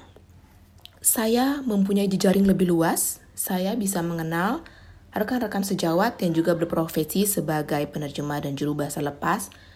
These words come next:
di seluruh Indonesia, ya. Ini sangat penting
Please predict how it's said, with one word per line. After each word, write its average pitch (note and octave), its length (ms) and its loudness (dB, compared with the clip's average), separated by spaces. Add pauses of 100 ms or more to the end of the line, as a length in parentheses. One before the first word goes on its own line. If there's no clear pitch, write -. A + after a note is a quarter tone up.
(340)
di A3 400 4
seluruh F3 720 2
Indonesia, D#3 800 -4
ya. B3+ 160 -2 (160)
Ini C#4+ 160 6
sangat A#3 320 -2
penting F#3 480 -2